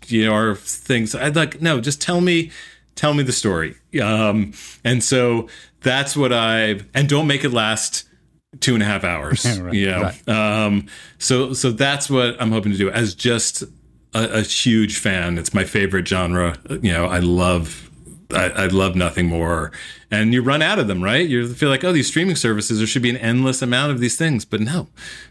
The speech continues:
Speaker 1: you know, you run out. So it's been really, it's been fun. It's a lot more fun than network T V development, you know, and, you know, it's, uh, it's a true, it's just a true labor of love. And if I can do, you know, Sparks are playing much bigger, they're selling out big venues because of that documentary. That's the dream, right? That, like,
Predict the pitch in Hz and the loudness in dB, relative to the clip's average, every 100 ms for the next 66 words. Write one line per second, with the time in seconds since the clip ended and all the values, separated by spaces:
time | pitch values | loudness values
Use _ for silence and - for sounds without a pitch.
0 | _ 117 98 95 101 - _ - 95 131 | _ 0 2 0 -2 -10 _ -6 0 2
1 | 127 73 156 185 - 202 175 143 151 151 | 0 0 0 0 0 0 2 2 2 2
2 | 139 139 - - - - 127 127 143 127 | 0 -4 -16 -20 -20 -2 -2 0 0 2
3 | 123 113 110 113 110 113 113 113 110 107 | 2 2 0 -2 -2 0 0 0 0 0
4 | 110 107 104 98 92 - - - 98 98 | 2 2 2 2 0 -4 -14 -4 0 0
5 | 98 95 101 90 90 87 87 90 87 85 | 0 0 0 2 2 2 0 0 0 0
6 | - - - 90 90 87 85 80 78 73 | -2 -4 -2 0 0 0 0 -2 -4 -4
7 | - 90 82 85 87 87 - - 90 85 | -2 -2 0 -2 -2 -2 -2 -2 -2 -4
8 | 98 - 117 - 139 135 131 127 127 - | -4 -2 -2 0 2 4 4 2 -2 -16
9 | - - 113 - 131 127 - 131 120 117 | -20 -4 -2 0 0 -2 -2 0 2 2
10 | 113 98 104 101 98 98 95 92 92 101 | 0 0 0 0 -2 0 0 0 -2 -2
11 | 117 117 165 165 185 185 156 135 - 196 | -2 0 -2 0 0 2 0 -2 -2 0
12 | 240 214 175 143 - 175 175 175 180 - | 0 0 -2 -2 -2 0 0 0 -2 0
13 | 175 170 170 180 - 185 180 180 175 175 | 0 2 0 -2 -2 0 0 0 0 0
14 | 170 165 180 147 101 107 101 101 92 95 | 0 2 2 2 2 0 -2 -2 -2 0
15 | 92 90 87 - 87 85 80 78 131 160 | 0 0 -2 -2 -2 -2 -4 -4 -2 -2
16 | - 160 107 120 131 85 82 98 117 104 | 0 0 0 2 2 0 -2 0 0 0
17 | 98 90 98 87 | -2 0 0 -2